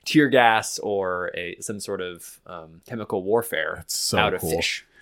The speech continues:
Speaker 2: Or even make it so much more mundane than that. A cultural delicacy made of fermented fish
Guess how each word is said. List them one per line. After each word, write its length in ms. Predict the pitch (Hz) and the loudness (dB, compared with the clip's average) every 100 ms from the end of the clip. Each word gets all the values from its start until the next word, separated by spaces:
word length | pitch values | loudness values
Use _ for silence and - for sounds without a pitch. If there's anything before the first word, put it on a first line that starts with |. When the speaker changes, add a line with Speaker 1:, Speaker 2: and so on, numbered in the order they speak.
| _ - | _ 6
Speaker 2:
Or 180 | 170 170 | 6 8
even 480 | 185 175 175 143 - _ | 8 10 10 10 4 _
make 360 | 131 147 170 240 | 4 6 10 10
it 200 | - - | 10 6
so 380 | - - 135 | -4 2 4
much 240 | 139 135 - | 6 4 4
more 160 | 117 | 2
mundane 540 | 104 95 90 80 76 78 | 2 2 0 -2 -4 -6
than 180 | - 67 | -10 -12
that. 240 | - - - | -14 -10 -8
A 60 | |
cultural 640 | - - - 165 - 208 170 | -4 -2 4 4 6 6 6
delicacy 720 | 101 - 87 82 - - - - | 2 0 0 -2 -6 -8 -10 0
made 320 | 110 113 120 | 6 8 8
of 180 | 123 107 | 6 4
fermented 920 | - - 110 101 104 131 - 139 113 | 2 4 4 6 6 6 6 2 2
fish 580 | - - - - - - | -4 -8 -6 -2 -2 -4